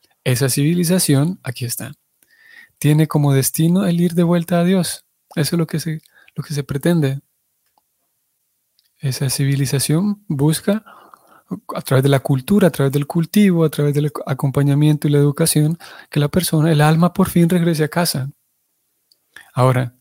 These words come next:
sí, voy a bajar otro, otro poco más. Eh, ¿dónde? Aquí está. Ahora, lo interesante aquí es que,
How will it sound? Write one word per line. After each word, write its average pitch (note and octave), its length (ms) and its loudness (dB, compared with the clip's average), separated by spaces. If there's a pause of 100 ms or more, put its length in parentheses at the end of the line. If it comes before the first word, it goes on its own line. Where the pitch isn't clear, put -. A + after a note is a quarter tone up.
(480)
sí, - 240 -4
voy B2+ 240 -2
a A#2+ 80 0
bajar A#2+ 340 -2
otro, C3+ 640 -4 (260)
otro C#3+ 240 -10
poco C#3+ 280 -4
más. F3 400 0 (1300)
Eh, C3 360 2
¿dónde? C3 340 0
Aquí B2 180 -8
está. C3 240 -12 (720)
Ahora, C3+ 240 4
lo B2+ 100 4
interesante C3+ 540 2
aquí D#3 200 2
es D3+ 120 2
que, C#3 260 -2